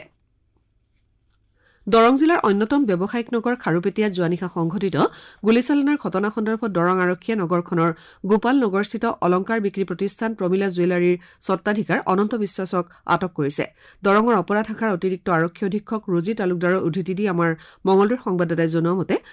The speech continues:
কালিৰ গুলীচালনাত আহত মুন্না চাহা আৰু অভিযুক্ত অনন্ত বিশ্বাসৰ মাজত ধনৰ লেনদেন আছিল আৰু ধাৰে দিয়া ধন মুন্না চাহাই ঘূৰাই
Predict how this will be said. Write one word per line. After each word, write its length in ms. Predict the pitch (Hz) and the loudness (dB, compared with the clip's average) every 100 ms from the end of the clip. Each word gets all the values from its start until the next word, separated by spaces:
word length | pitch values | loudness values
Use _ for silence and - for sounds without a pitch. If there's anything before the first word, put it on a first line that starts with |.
| - - | -12 -2
কালিৰ 220 | 190 190 180 | 2 2 2
গুলীচালনাত 520 | 202 220 247 247 262 214 | 0 0 -2 -2 -2 -4
আহত 180 | 190 214 185 | -4 -2 0
মুন্না 220 | 180 175 180 | 0 -2 -4
চাহা 220 | 185 240 - 170 | -6 -6 -4 0
আৰু 80 | 180 | 0
অভিযুক্ত 340 | 175 175 170 180 165 - - - | 0 -2 -2 0 0 -4 -8 0
অনন্ত 200 | 185 226 262 | 0 0 -2
বিশ্বাসৰ 360 | 196 - 190 196 175 | -2 -4 -4 -2 -2
মাজত 200 | 156 226 175 | -2 -4 -4
ধনৰ 240 | 180 196 208 | -2 0 0
লেনদেন 260 | 175 175 160 | 0 0 -2
আছিল 200 | 160 240 - - - | 0 -2 -2 -8 -2
আৰু 100 | 185 185 | -2 0
ধাৰে 200 | 175 196 220 | -2 -2 0
দিয়া 120 | 247 233 | -2 -4
ধন 180 | 190 208 214 | -2 -2 0
মুন্না 200 | 185 180 185 | 0 -2 -2
চাহাই 280 | 185 180 175 - - _ _ - | -4 -2 -4 -8 -20 _ _ 0
ঘূৰাই 240 | 196 190 | 2 4